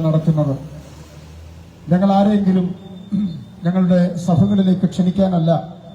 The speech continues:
ഈ യാത്ര നടത്തുന്നത്. പിന്നെ എന്തിനാണ് ഈ യാത്ര? നമ്മുടെയൊക്കെ തലമുറകളെ മുച്ചൂടെ നശിപ്പിച്ച് കളയുവാൻ, അതായത് പി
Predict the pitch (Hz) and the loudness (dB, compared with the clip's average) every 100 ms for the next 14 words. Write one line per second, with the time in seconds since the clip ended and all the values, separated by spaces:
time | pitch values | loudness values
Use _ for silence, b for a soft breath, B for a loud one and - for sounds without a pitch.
0 | - - - - - - - - - 175 | -20 -20 -20 -20 -20 -20 -20 -8 2 4
1 | 180 175 170 180 180 - - - - - | 6 4 0 -6 -12 -16 -20 -20 -20 -20
2 | - - - - - - - - 160 175 | -20 -20 -20 -20 -20 -20 -20 -4 -2 0
3 | - 185 175 160 165 147 127 123 - - | 0 -2 0 0 0 -2 -4 -8 -14 -20
4 | - - - - - - - - 165 190 | -20 -20 -20 -20 -20 -20 -20 -4 0 2
5 | 190 190 208 196 180 175 170 175 143 - | 2 2 2 4 4 4 2 0 -2 -6
6 | - - - - - - - - - - | -20 -20 -20 -20 -20 -20 -20 -20 -20 -20
7 | _ - 147 170 202 196 190 - 175 185 | _ -10 -4 0 4 4 2 0 2 2
8 | 190 180 175 156 - - - - - - | 2 4 4 0 -4 -14 -18 -20 -20 -20
9 | - - - - 160 170 - 208 196 190 | -20 -20 -20 -4 -2 0 2 4 4 0
10 | 165 214 220 196 185 170 170 160 139 - | 0 0 0 0 0 2 2 2 0 -4
11 | - - - - - - _ - - - | -16 -20 -20 -20 -20 -20 _ -20 -20 -10
12 | 147 175 190 190 185 | -4 0 0 2 2